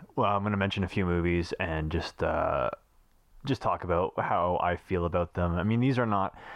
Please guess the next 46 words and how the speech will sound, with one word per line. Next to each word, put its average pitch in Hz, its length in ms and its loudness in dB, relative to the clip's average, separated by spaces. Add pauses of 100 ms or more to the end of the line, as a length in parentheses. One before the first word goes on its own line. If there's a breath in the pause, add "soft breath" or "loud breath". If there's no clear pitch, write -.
(300 loud breath)
these 110 140 2
are - 20 2
not 120 160 0
kinda 104 160 2
ranked 90 300 0
in 90 60 2
any 90 100 2
sort 95 180 0
of 90 100 0
order, 87 600 2
and 87 480 0 (100)
th-, - 100 -10 (120)
there's, 92 340 -2
like, 82 340 -2
how - 320 -2
many 82 140 -2
coming 90 200 0
of 85 40 2
age 80 160 0
movies 82 220 2
there 80 100 2
are, 80 140 2
and 82 100 -2
there's, 85 80 0
I'm 90 100 0
sure 95 160 -2
there's 87 140 0 (240)
billions 90 400 0
of 90 40 2
them 87 120 2
that 85 140 2
are 82 140 2
better 92 340 -2
than 90 80 -2
the 87 80 -2
ones 87 200 -2
I 90 60 -2
picked, 123 400 -4
but 87 320 0
these 113 160 -2
are 104 40 -2
the 101 80 0
ones 87 180 0
I 80 60 2
picked 85 280 -2
because 85 280 -2